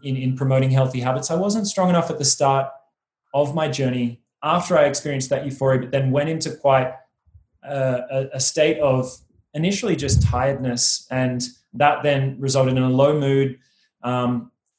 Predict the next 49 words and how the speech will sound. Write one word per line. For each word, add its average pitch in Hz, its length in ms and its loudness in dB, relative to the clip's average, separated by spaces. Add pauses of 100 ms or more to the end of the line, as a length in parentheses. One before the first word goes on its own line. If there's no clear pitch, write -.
(240)
quite 135 260 -2
a - 20 -2
bit 175 120 -2
of 170 80 -2
social - 340 0
anxiety. 131 320 2
I 147 40 4
remember 135 260 0
walking 135 260 2
into 123 140 0
a 120 40 0
class 127 320 0
one 123 120 -2
day, 123 140 2
there 120 120 2
were 117 60 0
about 117 160 -2
fifty 127 260 -4
people 120 480 -4 (140)
waiting 127 340 -2
in 117 80 0
the 113 60 -4
class. 113 720 -2
Um, 107 460 -6
it - 40 -16
was 117 80 -8
probably 127 220 0
one 123 120 2
of 117 60 0
the 117 60 -4
bigger 135 260 0
ones 127 300 0
that 120 100 -2
I 117 80 2
taught. 123 400 0 (680)
And 120 520 0 (400)
I, 131 360 -2 (100)
I 135 120 0
did, 135 280 -2
again, 127 320 -2
shed 131 260 0
some 127 180 -2
tears 135 300 -2
'cause 123 140 -4
I 135 100 2
was 156 160 0
just - 360 -6
freaking 135 400 -4
out 113 280 -4